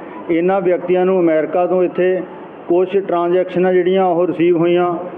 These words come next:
ਉਹ ਵੀ ਪੁਲਿਸ ਨੇ ਤੈਅ ਕਰਕੇ ਉਹਨਾਂ ਦੇ ਸਿੱਟੇ ਤੱਕ ਪਹੁੰਚ ਗਏ ਆ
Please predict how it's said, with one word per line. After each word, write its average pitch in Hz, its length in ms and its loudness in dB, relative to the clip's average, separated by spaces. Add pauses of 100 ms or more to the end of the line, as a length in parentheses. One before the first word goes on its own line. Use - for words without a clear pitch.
ਉਹ 180 140 2
ਵੀ 214 100 2
ਪੁਲਿਸ 175 320 0
ਨੇ 175 260 2 (240)
ਤੈਅ 175 180 2
ਕਰਕੇ 175 500 0 (300)
ਉਹਨਾਂ 175 240 2
ਦੇ 175 120 2
ਸਿੱਟੇ 151 260 -2
ਤੱਕ 160 200 0
ਪਹੁੰਚ 165 260 0
ਗਏ 180 160 4
ਆ 175 180 0